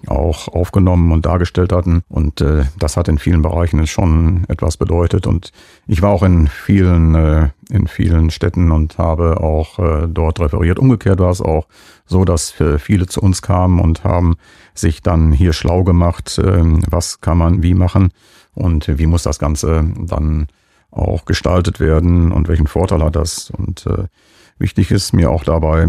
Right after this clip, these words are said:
dass, ähm, diese Einheit wie so eine kleine Spezialeinheit, äh, dann zu sehen ist,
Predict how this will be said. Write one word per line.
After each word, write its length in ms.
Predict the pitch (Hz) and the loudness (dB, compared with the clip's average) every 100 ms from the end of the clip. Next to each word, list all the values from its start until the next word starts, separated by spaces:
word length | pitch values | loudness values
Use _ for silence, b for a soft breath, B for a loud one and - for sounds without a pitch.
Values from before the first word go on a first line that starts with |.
| - | 0
dass, 420 | 85 87 - - | -2 -4 -6 -2
ähm, 560 | 90 90 87 98 - - | 0 2 0 -2 -6 -6
diese 280 | - 95 95 | -2 0 2
Einheit 600 | 85 85 78 90 95 - | 2 2 4 2 0 -4
wie 120 | 85 90 | -4 -2
so 100 | 98 | 0
eine 100 | 90 | 0
kleine 220 | 87 87 | 0 -2
Spezialeinheit, 1120 | - 82 - 95 92 82 78 85 87 - - | -2 -4 -2 0 2 2 2 0 -2 -4 -2
äh, 380 | 87 90 101 98 | 0 2 2 0
dann 560 | 85 85 90 101 - 101 | 0 2 2 2 -2 -2
zu 140 | 90 | -2
sehen 320 | 80 90 90 | 0 2 2
ist, 240 | - 92 | 0 -4